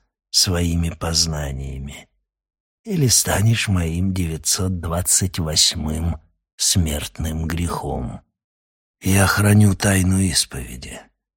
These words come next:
Отец Арсений опустил ружьё и ссутулился. «Но Господь, Он всё видит».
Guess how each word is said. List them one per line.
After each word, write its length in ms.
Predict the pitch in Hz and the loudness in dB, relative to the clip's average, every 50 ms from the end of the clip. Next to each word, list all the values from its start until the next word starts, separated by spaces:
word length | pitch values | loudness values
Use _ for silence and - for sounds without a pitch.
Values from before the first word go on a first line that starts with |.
| _ _ _ _ _ _ _ _ _ | _ _ _ _ _ _ _ _ _
Отец 380 | - 92 90 - 104 92 - - | -4 -2 0 2 2 2 4 2
Арсений 600 | 95 87 - - - 127 120 113 113 110 110 - | 2 4 4 6 8 8 8 8 8 8 6 4
опустил 540 | - 104 - 107 - - - - 104 95 95 | 0 0 0 0 0 0 2 2 2 2 4
ружьё 400 | 90 90 87 85 90 95 101 101 | 2 2 2 2 4 4 6 6
и 100 | 98 95 | 6 4
ссутулился. 1040 | - - - - - 87 78 - 90 73 67 73 67 65 - - - 87 80 - - _ _ _ _ _ _ _ _ _ _ _ _ _ _ _ _ | 4 2 2 2 0 -2 -4 -4 -6 -6 -4 -6 -6 0 2 2 2 2 -2 -12 -16 _ _ _ _ _ _ _ _ _ _ _ _ _ _ _ _
«Но 220 | 87 80 85 90 | -4 -2 -2 0
Господь, 720 | 85 82 87 85 - - - - - 113 101 95 - - - - - _ _ _ _ _ _ _ _ _ _ _ _ _ _ | 0 -2 0 0 0 0 0 -2 -4 -4 -2 -2 -6 -10 -12 -16 -20 _ _ _ _ _ _ _ _ _ _ _ _ _ _
Он 160 | - 107 98 | 2 2 2
всё 300 | 90 - - - - 98 | 2 2 0 2 2 2
видит». 540 | 92 85 78 71 67 64 - - - - - | 0 0 -2 -4 -6 -8 -12 -14 -16 -18 -18